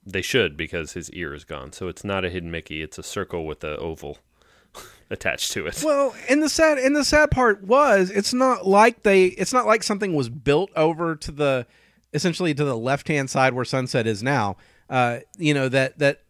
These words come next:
Speaker 2: they suddenly demolished, that gave way. Initially, it was a building over there, and they just, you know, they painted portions of black so that you could make out where the ear was. There's nothing that prevents Disney from doing that with the current buildings, is there?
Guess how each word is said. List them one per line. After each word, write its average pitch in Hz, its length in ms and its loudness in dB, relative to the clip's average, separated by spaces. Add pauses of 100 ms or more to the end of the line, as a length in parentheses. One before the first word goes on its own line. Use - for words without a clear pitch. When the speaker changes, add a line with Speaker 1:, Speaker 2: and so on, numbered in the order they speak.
Speaker 2:
they 151 180 2
suddenly 156 380 -2
demolished, 139 580 2
that 147 100 -6
gave 127 220 0
way. 156 260 0 (300)
Initially, 226 540 -2
it 226 80 4
was 247 120 -2
a 240 80 4
building 247 340 0
over 156 160 2
there, 135 200 2
and 160 160 0
they 196 80 4
just, 226 260 -4 (460)
you 208 120 0
know, 202 80 0
they 190 160 0
painted 202 540 -2 (400)
portions 214 460 4
of 143 240 2
black 160 580 4
so 175 220 2
that 160 180 0
you 202 60 0
could 160 240 2
make 160 280 2
out 170 180 2
where 156 160 4
the 147 100 2
ear 147 140 4
was. 165 240 2 (240)
There's 330 200 -4
nothing 415 320 2
that 339 120 4
prevents 302 440 -2
Disney 226 360 0
from 208 180 -4
doing 202 280 0
that 190 180 0
with 185 160 -2
the 214 80 -2
current 294 320 -4
buildings, 104 400 -2
is 254 180 0
there? 403 320 -6